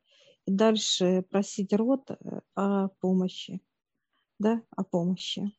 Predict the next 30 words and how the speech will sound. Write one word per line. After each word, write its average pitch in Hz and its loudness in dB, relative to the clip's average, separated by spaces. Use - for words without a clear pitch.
Но 226 4
это 233 4
долгий 220 6
процесс, 185 -2
выше 185 -4
показывают, 196 0
что - -4
это 185 -2
может 185 0
быть. 185 0
Но, 220 6
э, 202 2
самое 208 2
главное, 202 0
они, 190 0
как 190 -4
бы, 196 -8
знаете, 202 -2
вот 196 -6
показывают, 196 -2
э, 180 2
старец, 214 2
чтобы, 202 0
э, 190 0
он 214 2
и - 2
шел 226 -2
вперед, 208 0
не 214 8
уходил, 214 4